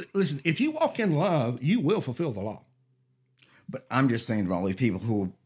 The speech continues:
Speaker 2: may misunderstand and think, "Now I've gotta keep the law again."
Speaker 1: No, no, it's, it's
Speaker 2: See,
Speaker 1: like
Speaker 2: it
Speaker 1: this.
Speaker 2: doesn't matter if you break every
Speaker 1: Jesus
Speaker 2: one of
Speaker 1: said
Speaker 2: those things. You're in the family of
Speaker 1: Yeah.
Speaker 2: God. He doesn't feel any
Speaker 1: Mm-hmm.
Speaker 2: different about you.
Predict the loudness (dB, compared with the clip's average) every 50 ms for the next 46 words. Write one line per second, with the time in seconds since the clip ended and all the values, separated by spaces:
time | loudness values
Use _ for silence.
0 | _ -16 -14 -14 -14 _ _ -2 0 2 4 4 6 6 4 4 2 2 0 0
1 | 0 -2 -4 -4 -4 -4 -2 -2 -2 -2 -4 -4 -4 -4 -2 -2 -4 -6 -10 _
2 | _ _ _ _ _ _ _ _ _ _ _ _ -2 2 4 4 4 4 4 2
3 | 2 2 2 2 2 0 2 0 0 0 0 -4 -2 0 0 0 0 0 -2 -4
4 | -4 -6 -6 -6 -8 -10 -10 -10 -10 -12 _ _ _ _ _ -8 -4 -4 -4 -4
5 | -4 -2 -2 -2 -2 -6 -8 -6 -4 -4 -2 -2 -2 0 0 0 2 2 2 4
6 | 4 4 6 6 6 6 6 4 4 4 4 4 4 4 4 4 4 2 2 2
7 | 2 2 2 0 0 0 2 4 6 6 6 6 6 6 6 6 4 2 2 0
8 | 0 2 2 2 0 0 -2 0 2 4 4 4 4 2 0 -2 -2 -2 -2 0
9 | 0 2 2 2 2 2 2 2 2 2 2 0 0 -2 -4 -10 -14 -20 _ _
10 | 0 0 2 2 2 2 2 0 0 0 0 0 2 2 4 4 4 4 4 2
11 | 2 2 0 0 0 0 0 0 -2 -4 -8 -12 -14